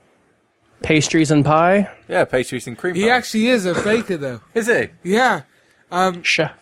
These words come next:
Speaker 3: Eric, Eric's invited me over to, he said, "I'm, I'm a, a master baker now," 'cause he's graduated.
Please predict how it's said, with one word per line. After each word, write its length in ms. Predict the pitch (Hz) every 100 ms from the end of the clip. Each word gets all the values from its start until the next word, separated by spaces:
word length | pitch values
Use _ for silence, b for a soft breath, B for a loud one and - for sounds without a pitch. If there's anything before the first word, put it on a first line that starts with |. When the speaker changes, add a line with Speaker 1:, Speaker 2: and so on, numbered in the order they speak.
| _ 170
Speaker 3:
Eric, 480 | 196 220 214 - 190
Eric's 380 | 185 196 185 190
invited 360 | 165 190 180
me 160 | 170 180
over 300 | 185 151 139
to, 200 | - 147 -
he 120 | 160
said, 360 | - 180 165 - -
"I'm, 220 | 156 147
I'm 240 | - 160 156
a, 240 | 151 147 139 - - - 170 160
a 200 | 143 156
master 420 | 147 175 180 - 151
baker 360 | 165 175 156
now," 340 | 127 107 139 147 _ _ _ _ - -
'cause 140 | 139
he's 160 | 143 131
graduated. 680 | 156 139 123 123 110 131